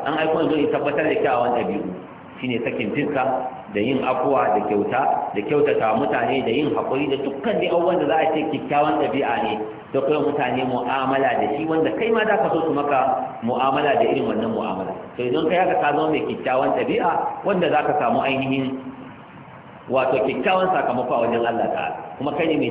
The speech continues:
cikakken imani kamar yadda ya zo a hadisi, "Akmalul mu'minina imanan ahsanuhum khuluqa." Wanda ya fi kowa cikin imani, wanda ya fi kyakkyawan ɗabi'a. An tambayi manzo Allah ta sama wani abu ya shigar, ya fi shigar da mutane aljanna. Manzo Allah ya ce, "Taqwallahi wa husnul khuluq", shine tsoron Allah da kuma kyakkyawan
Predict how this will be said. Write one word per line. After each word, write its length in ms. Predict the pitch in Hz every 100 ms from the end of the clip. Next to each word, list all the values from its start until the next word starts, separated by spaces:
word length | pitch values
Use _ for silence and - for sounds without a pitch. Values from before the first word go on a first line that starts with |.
| -
cikakken 400 | 135 131 135 135
imani 320 | 147 156 143
kamar 160 | 131 135
yadda 120 | 127
ya 60 |
zo 80 | 120
a 60 | 123 120
hadisi, 280 | 170 - 165 - -
"Akmalul 440 | 127 127 139 139 131
mu'minina 320 | 131 127 127 127
imanan 440 | 175 190 220 220 185 - - -
ahsanuhum 480 | 117 123 127 113 -
khuluqa." 320 | 107 98 - - - - -
Wanda 180 | 147 160
ya 120 | 160
fi 40 | 160
kowa 260 | 175 180 175
cikin 320 | 180 156 151
imani, 300 | 165 175 165
wanda 160 | 151 143
ya 80 |
fi 80 | -
kyakkyawan 400 | 123 123 123 117 117
ɗabi'a. 320 | 107 104 - - - -
An 120 | 190
tambayi 300 | 185 156 156
manzo 180 | 156 143 143
Allah 160 | 139
ta 80 | 139 -
sama 180 | 127 123
wani 140 | 127
abu 140 | 135 139
ya 80 | 147
shigar, 160 | 147 170
ya 140 | 160 160
fi 80 | 170
shigar 240 | 160 175
da 80 | 147
mutane 340 | 143 147 127 127
aljanna. 460 | 120 - 127 123 101 - -
Manzo 160 | 120 135
Allah 140 | 143 131
ya 40 |
ce, 80 | -
"Taqwallahi 480 | - 127 135 123 127
wa 120 | 120 117
husnul 260 | 117 113 107
khuluq", 220 | 180 196 - - - -
shine 180 | 147 131
tsoron 300 | 117 117 120
Allah 240 | 143 147 139
da 60 | -
kuma 180 | 123 127
kyakkyawan 540 | 123 120 123 120 123